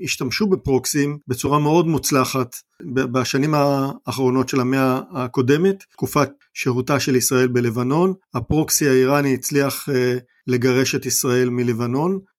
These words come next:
בתימן הם הצליחו באמצעות הפרוקסי שלהם שם להתגבר על, אה, כוחות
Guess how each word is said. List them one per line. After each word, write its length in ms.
בתימן 1300
הם 140
הצליחו 440
באמצעות 520
הפרוקסי 500
שלהם 400
שם 400
להתגבר 600
על, 220
אה, 260
כוחות 400